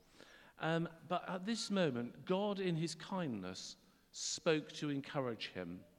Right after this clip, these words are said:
And I think maybe God might want to say it to us too. So we've had six break-ins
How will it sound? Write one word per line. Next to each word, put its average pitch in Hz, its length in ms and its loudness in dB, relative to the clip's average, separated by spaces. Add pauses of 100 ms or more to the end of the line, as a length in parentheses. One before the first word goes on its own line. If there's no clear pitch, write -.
(420)
And 156 220 8
I 170 80 8
think 269 340 2
maybe 180 380 -2
God 151 420 4 (540)
might 143 280 6
want 143 200 2
to - 60 -6
say 135 300 2
it - 200 -4 (100)
to 131 180 2
us 123 260 0
too. 101 420 0 (540)
So 160 160 0
we've 202 180 4
had 170 180 2
six - 360 0
break-ins 156 840 2